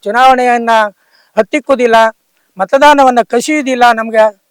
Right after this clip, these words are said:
ಚುನಾವಣಾಧಿಕಾರಿ ಮಾಡಿರ್ತಕ್ಕಂಥ ಅನ್ಯಾಯವನ್ನ ಪ್ರತಿಭಟನೆ ಮಾಡ್ಲಿಕ್ಕೆ ಹತ್ತು ನಿಮಿಷ ನಮಗೆ ಕಾಲಾವಕಾಶ ಕೊಡ್ಬೇಕು ಅಂತ ಹೇಳಿದ್ವಿ. ಅವ್ರು ಮಾಡ್ಕೊಡ್ತೀವಿ ಅಂದ್ರು. ಆದ್ರೂ ಅವ್ರನ್ನ ರಕ್ಷಣೆ ಮಾಡಿ ಕಳದಾರಿನಲ್ಲಿ ಕರ್ಕೊಂಡೋಗಿ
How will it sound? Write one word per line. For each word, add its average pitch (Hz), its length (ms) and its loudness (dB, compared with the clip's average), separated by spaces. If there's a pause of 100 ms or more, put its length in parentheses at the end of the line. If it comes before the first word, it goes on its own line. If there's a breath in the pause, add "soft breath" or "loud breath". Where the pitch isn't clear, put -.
(100)
ಚುನಾವಣಾಧಿಕಾರಿ 262 760 2
ಮಾಡಿರ್ತಕ್ಕಂಥ 233 720 -4
ಅನ್ಯಾಯವನ್ನ 254 600 2
ಪ್ರತಿಭಟನೆ 277 580 -6
ಮಾಡ್ಲಿಕ್ಕೆ 226 460 -4 (320)
ಹತ್ತು 240 220 -4
ನಿಮಿಷ 240 320 -8
ನಮಗೆ 214 200 -8
ಕಾಲಾವಕಾಶ 240 540 0
ಕೊಡ್ಬೇಕು 220 420 -8
ಅಂತ 196 160 -10
ಹೇಳಿದ್ವಿ. 240 420 -4 (340)
ಅವ್ರು 202 180 0
ಮಾಡ್ಕೊಡ್ತೀವಿ 254 600 -2
ಅಂದ್ರು. 240 240 0 (380 soft breath)
ಆದ್ರೂ 294 320 2
ಅವ್ರನ್ನ 254 380 2
ರಕ್ಷಣೆ 311 300 -2
ಮಾಡಿ 262 360 2
ಕಳದಾರಿನಲ್ಲಿ 247 800 0 (560)
ಕರ್ಕೊಂಡೋಗಿ 262 680 2